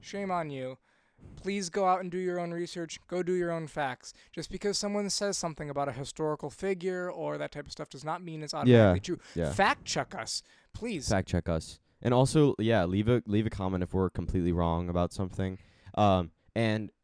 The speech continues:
Speaker 2: if you wanna, like, come on and tell me why trickle-down economics is cool, or if you wanna tell R-, Lorenzo why Woodrow Wilson is a great president, good luck.
Speaker 1: <laughs>
Speaker 2: Um,
Speaker 1: I
Speaker 2: you
Speaker 1: don't, I, I think that would be
Speaker 2: Yeah,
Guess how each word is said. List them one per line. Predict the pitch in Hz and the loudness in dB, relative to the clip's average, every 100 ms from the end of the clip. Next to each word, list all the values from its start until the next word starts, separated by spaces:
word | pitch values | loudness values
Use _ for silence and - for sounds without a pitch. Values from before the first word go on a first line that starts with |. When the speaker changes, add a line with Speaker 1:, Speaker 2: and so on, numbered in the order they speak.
| - | -10
Speaker 2:
if | 101 - | -10 -4
you | 104 127 | 2 4
wanna, | 135 147 160 147 - | 6 4 0 -2 0
like, | 110 117 - - _ _ _ | 0 0 -4 -20 _ _ _
come | - 113 117 | -12 -8 -8
on | 139 165 | -8 -8
and | 143 120 104 _ _ _ | -10 -12 -16 _ _ _
tell | - 120 | -2 0
me | 127 135 | 0 0
why | 135 131 | 0 -2
trickle-down | - 131 127 123 127 | -4 -6 -4 -4 0
economics | 120 123 107 110 131 - | 0 2 2 2 -2 -6
is | 123 | -14
cool, | - 90 120 139 | -4 -2 0 2
or | 131 | 2
if | 117 | 2
you | 110 | 0
wanna | 131 127 | 0 0
tell | - 131 127 - - _ - | 4 4 2 -8 -20 _ -10
R-, | 110 - | -6 -2
Lorenzo | 110 107 117 120 127 | 2 4 4 6 6
why | 120 110 104 90 | 8 6 6 2
Woodrow | 98 113 113 120 | 0 -4 0 4
Wilson | 113 110 117 | 4 4 2
is | 107 | 2
a | |
great | 98 101 104 | 6 8 8
president, | 101 90 95 98 | 6 2 0 -4
good | 87 87 | -6 -8
luck. | 82 82 - _ | -8 -12 -16 _
Speaker 1:
<laughs> | 170 151 | -10 -2
Speaker 2:
Um, | 104 101 98 98 98 - - - | 2 4 2 0 -4 -10 -6 0
Speaker 1:
I | |
Speaker 2:
you | 185 | 2
Speaker 1:
don't, | 226 214 - - | 2 -2 -10 -2
I, | 208 247 180 - | 0 0 -4 -6
I | 214 240 | -2 -2
think | - 208 | -4 -6
that | 208 185 | -2 -2
would | 180 | -4
be | 160 165 151 127 - - - - - - _ _ _ - - - - - _ _ - | -6 -8 -8 -12 -16 -18 -18 -20 -20 -20 _ _ _ -20 -20 -20 -20 -20 _ _ -2
Speaker 2:
Yeah, | 104 95 | 4 4